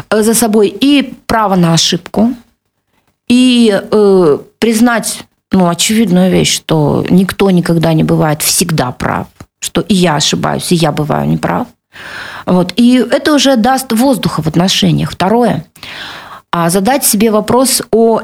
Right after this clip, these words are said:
личных границах своих. Это, как правило, вопрос к жертве.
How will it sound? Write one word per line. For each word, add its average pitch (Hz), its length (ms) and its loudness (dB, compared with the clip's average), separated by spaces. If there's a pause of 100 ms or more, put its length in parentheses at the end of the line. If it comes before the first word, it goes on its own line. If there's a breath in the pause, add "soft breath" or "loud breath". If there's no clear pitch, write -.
личных 226 560 2
границах 185 600 0
своих. 208 600 0 (720)
Это, 262 180 0
как 208 180 -6
правило, 175 360 0
вопрос 175 400 -2
к 175 80 -2
жертве. 208 440 0